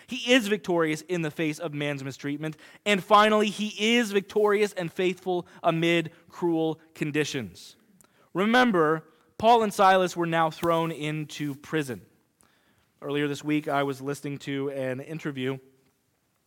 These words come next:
of a man who, uh, was homeless and who was talking about the best places in America to get arrested for three months over the winter so that you can have a nice stay in prison for three months and get out of the cold.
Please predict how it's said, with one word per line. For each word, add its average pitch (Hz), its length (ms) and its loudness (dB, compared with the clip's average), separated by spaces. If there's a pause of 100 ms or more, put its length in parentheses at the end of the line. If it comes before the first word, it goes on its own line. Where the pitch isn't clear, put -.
(120)
of 135 100 -6
a 131 60 -4
man 156 300 0
who, 143 380 -4 (560)
uh, 117 380 -8 (500)
was 131 160 -8
homeless 151 640 -6 (680)
and 139 220 -4
who 156 100 -4
was 139 160 -4
talking 160 400 -2
about 147 220 0
the 139 80 -6
best 160 400 -4
places 151 420 -6
in 156 300 -8
America 143 720 -2 (440)
to 160 120 -4
get 151 100 0
arrested 151 600 0
for 139 180 -8
three 165 240 -4
months 156 320 -2
over 143 180 -4
the 135 80 -4
winter 143 440 -4
so 135 240 -8
that 131 100 -6
you 131 140 -14
can 143 140 -12
have 135 200 -6
a 127 60 -6
nice 165 320 -4
stay 160 560 -4
in 123 100 -6
prison 123 540 -8 (500)
for 143 120 -10
three 151 200 -2
months 143 320 -4
and 139 120 -8
get 135 120 -2
out 127 180 2
of 117 60 -6
the 123 80 -14
cold. 131 520 -6